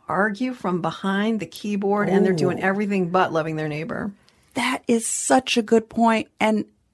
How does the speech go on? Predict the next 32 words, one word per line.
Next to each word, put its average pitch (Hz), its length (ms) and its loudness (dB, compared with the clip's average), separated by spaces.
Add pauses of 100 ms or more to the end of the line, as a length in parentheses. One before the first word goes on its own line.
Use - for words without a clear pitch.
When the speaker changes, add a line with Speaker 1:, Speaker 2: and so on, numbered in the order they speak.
Speaker 2:
when 311 220 8
is 339 120 10
it 330 80 2
gonna 294 140 8
stop? 311 380 0 (440)
Can 240 180 8
we 269 100 6
each 277 340 2
make 240 200 4
the 240 80 0
decision 226 460 2
to 220 100 2
make 208 160 2
sure 214 200 2
that 190 140 2
at - 220 -6
the 160 80 -4
very 160 420 4
least 185 300 0
we 170 260 4
are 214 100 6
not 208 240 0
the 202 100 0
ones 202 640 0 (600)
putting 208 260 6
those 214 200 6
things 220 280 4
out 214 220 4
and 190 100 4
hiding 202 380 4
behind 214 420 2
the, 202 300 4